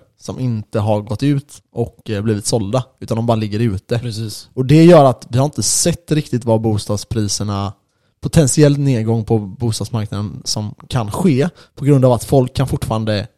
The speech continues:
Speaker 1: inte tvingas sälja sina bostäder.
Speaker 2: Mm.
Speaker 1: Så de håller dem fortfarande så här: "Ja, om ni vill så kan ni köpa dem för det här priset. Vi tänker inte sälja dem just nu för me-, för mindre."
Speaker 2: Mm.
Speaker 1: Men, eh, det beror ju på.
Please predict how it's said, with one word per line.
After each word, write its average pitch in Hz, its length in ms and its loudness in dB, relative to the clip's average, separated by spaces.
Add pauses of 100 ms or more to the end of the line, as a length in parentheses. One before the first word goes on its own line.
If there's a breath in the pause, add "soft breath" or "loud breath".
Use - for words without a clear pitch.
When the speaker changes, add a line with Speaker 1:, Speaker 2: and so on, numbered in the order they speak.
(160)
Speaker 1:
inte 147 540 0
tvingas 113 540 -4
sälja 127 260 2
sina 156 180 2
bostäder. 123 420 0 (960)
Speaker 2:
Mm. 107 300 -10
Speaker 1:
Så - 140 -4
de 139 140 6
håller 139 340 4
dem 156 160 4
fortfarande 107 360 -2
så 104 100 -4
här: 95 120 -2
"Ja, 120 360 -2
om 120 180 -6
ni 120 60 0
vill 160 220 0
så - 140 -6
kan 165 80 0
ni 170 60 -2
köpa 156 200 0
dem 135 100 0
för 135 80 -2
det 135 60 4
här 123 40 2
priset. 120 540 -2 (120)
Vi 110 60 -10
tänker 127 120 0
inte 123 120 0
sälja 113 200 0
dem 104 140 -2
just 123 320 4
nu 120 180 0 (220)
för 104 100 -8
me-, 110 240 -4
för - 120 -8
mindre." 110 300 -4 (300)
Speaker 2:
Mm. 107 240 -20 (100)
Speaker 1:
Men, 117 400 0 (280)
eh, 110 60 -2
det 110 60 -2
beror 160 160 2
ju - 40 -12
på. 123 140 2